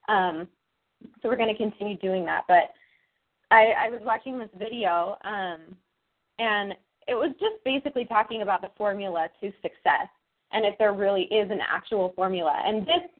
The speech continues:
particular video really spoke to me, and I, because I really, truly believe that, that this is the formula to su-, success. I think that, um,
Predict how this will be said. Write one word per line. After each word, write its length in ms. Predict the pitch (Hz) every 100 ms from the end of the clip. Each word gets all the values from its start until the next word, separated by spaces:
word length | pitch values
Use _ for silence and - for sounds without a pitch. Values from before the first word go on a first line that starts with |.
| _
particular 600 | 294 - 240 226 214 202
video 420 | 185 190 185 185
really 260 | 185 185 185
spoke 260 | - 196 -
to 60 | 190
me, 120 | 160
and 80 | 160
I, 60 | -
because 260 | 214 226 220
I 160 | 208 190
really, 320 | 202 202 202 -
truly 260 | 202 190 185
believe 420 | 180 180 196 202 -
that, 280 | 170 147 - _ _ _ _ _ - _ _ _ -
that 200 | 202 196
this 160 | 208 202
is 200 | 196 285
the 120 | 214 214
formula 380 | 190 170 160 147 -
to 80 | 185
su-, 180 | 170 - _ _
success. 380 | 190 - 151 -
I 160 | - 220
think 260 | 302 302 -
that, 280 | 226 180 -
um, 300 | 208 196 165